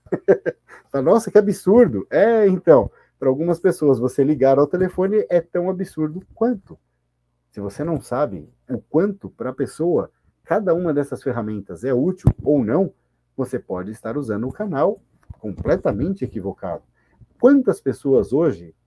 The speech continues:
mal olham o e-mail? Algumas têm o e-mail só por uma questão de cadastro de senha de um monte de coisa, mas raramente acessam.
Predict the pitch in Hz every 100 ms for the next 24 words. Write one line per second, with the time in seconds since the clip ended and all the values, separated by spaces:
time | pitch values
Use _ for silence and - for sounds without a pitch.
0 | - 139 202 202 127 180 160 104 98 87
1 | 85 76 _ _ _ _ _ _ _ 104
2 | 175 254 196 - 202 220 131 104 110 156
3 | 98 80 - 151 156 151 151 120 - 160
4 | 147 160 117 104 156 - 156 143 - 143
5 | 180 170 135 104 170 196 240 202 165 214
6 | 104 - - _ _ _ _ - 147 156
7 | - 165 226 175 151 214 - 107 - 98
8 | 85 - -